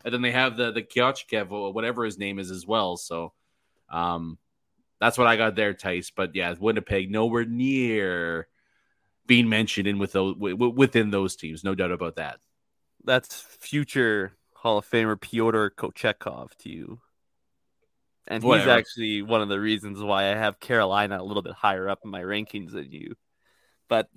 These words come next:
Speaker 2: dropping
Speaker 1: Oh.
Speaker 2: back to seventeen, I had Minnesota with Gustafsson and Fleury. I think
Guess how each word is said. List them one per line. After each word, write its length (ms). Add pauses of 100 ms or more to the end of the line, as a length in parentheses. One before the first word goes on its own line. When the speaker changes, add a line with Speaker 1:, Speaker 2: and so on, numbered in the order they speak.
(100)
Speaker 2:
dropping 340
Speaker 1:
Oh. 20
Speaker 2:
back 220
to 80
seventeen, 720
I 100
had 100
Minnesota 880 (800)
with 240
Gustafsson 600
and 200
Fleury. 480
I 80
think 300